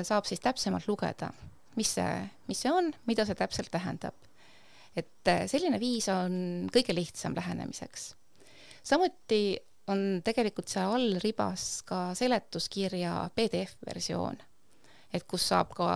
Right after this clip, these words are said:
otsast, otsast lõpuni, kellel, kellel huvi on, siis lugeda. Et, e, et on päris selline tavapärane viis ka, et,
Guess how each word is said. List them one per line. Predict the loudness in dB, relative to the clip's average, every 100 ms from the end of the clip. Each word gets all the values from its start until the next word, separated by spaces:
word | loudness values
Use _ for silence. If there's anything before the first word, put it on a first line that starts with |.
| 0 0
otsast, | -2 0 0 2 -2 0
otsast | 0 0 -2 0
lõpuni, | -2 -4 -4 -4 -2
kellel, | -2 -2 -2 -4 -6 -8 -8
kellel | -4 -4 -2
huvi | -2 -2 -2 -2
on, | -2 -6
siis | -8 -8 -2
lugeda. | 0 0 -2 -4 -8 -12 -20 -20 -10 -6
Et, | -2 4
e, | 6 6 2 0
et | 0
on | 2
päris | 6 6 4 0
selline | -2 2
tavapärane | 4 4 4 2 0 0 -2 0
viis | 0 0 0
ka, | 0 0 -2
et, | -6 -2